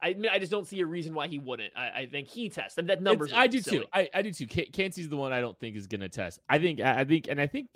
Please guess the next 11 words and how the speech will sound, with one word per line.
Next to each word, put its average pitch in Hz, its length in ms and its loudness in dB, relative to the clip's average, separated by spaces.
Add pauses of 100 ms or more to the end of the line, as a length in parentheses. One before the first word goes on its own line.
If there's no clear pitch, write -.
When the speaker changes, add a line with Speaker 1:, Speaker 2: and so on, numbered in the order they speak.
Speaker 2:
uh, 135 160 4
Adetomiwa 143 800 2
goes 123 260 4
by 113 200 2
Tommy, 117 520 -6 (460)
which 123 180 -4
is 123 100 -6
gonna, 120 360 -2
or, 113 240 -2
or 110 40 -2
Tom 131 480 0